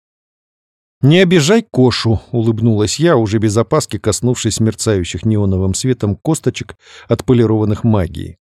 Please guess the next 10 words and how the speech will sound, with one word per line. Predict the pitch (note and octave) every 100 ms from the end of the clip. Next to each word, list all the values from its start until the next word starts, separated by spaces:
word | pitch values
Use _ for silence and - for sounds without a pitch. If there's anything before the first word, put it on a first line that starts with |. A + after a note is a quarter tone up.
| _ _ _ _ _ -
«Похоже, | E3+ A3 G3 F3
он | F3+ F3
не | E3+
доверяет | D3 D#3 E3+ D#3 C#3
тебе | - C#3 D3
так | - F3
же, | C#3
как | - B2+ C3
и |
я». | G#2 F2+ D#2+